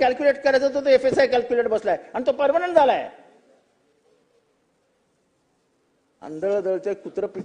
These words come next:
खातंय, अ-, अध्यक्ष महोदय. आमच्या ठाण्यामध्ये एक गंभीर प्रकार मी सरकारच्या निदर्शनास आणतोय. गेल्या पंधरा वर्षामध्ये म्हाडाची गरज दिलेली नाही.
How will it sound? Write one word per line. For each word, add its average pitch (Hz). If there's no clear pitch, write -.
खातंय, 135
अ-, 156
अध्यक्ष 143
महोदय. 156
आमच्या -
ठाण्यामध्ये 233
एक 190
गंभीर 196
प्रकार 220
मी 220
सरकारच्या 196
निदर्शनास 175
आणतोय. 151
गेल्या 220
पंधरा 202
वर्षामध्ये 202
म्हाडाची 175
गरज 165
दिलेली 139
नाही. 104